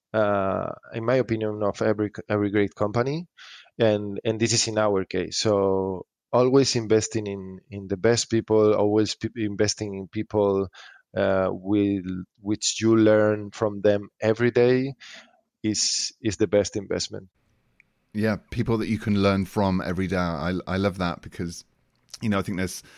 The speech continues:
Speaker 2: you hear this advice often that you should always hire people who are, who are smarter than you or more capable than you in, in a certain, certain area of your business, uh, and not be,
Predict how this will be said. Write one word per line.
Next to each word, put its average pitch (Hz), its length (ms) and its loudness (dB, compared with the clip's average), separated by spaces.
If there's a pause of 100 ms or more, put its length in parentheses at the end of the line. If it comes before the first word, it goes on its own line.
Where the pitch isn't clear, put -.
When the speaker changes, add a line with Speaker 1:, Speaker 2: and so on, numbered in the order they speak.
(180)
Speaker 2:
you 95 160 -2
hear 104 100 2
this 92 180 -2
advice 92 360 -2
often 90 340 -2
that 85 180 -4 (360)
you 92 100 -8
should 104 180 0
always 95 220 2
hire 95 220 0
people 92 280 -2
who 95 140 0
are, 82 160 0
who 95 140 -2
are 87 60 -2
smarter 92 360 -4
than 87 160 -2
you 87 180 0
or 87 40 -2
more 87 140 -2
capable 87 480 -6
than 82 240 -6
you 85 180 -2
in, 82 120 -4
in 85 140 -6
a 82 60 -6
certain, 80 640 -8
certain 87 280 -6
area 82 220 0
of 80 100 -6
your 85 100 -4
business, 82 500 -6 (380)
uh, 82 240 -4
and 87 100 -4
not 90 140 -4
be, 87 140 -2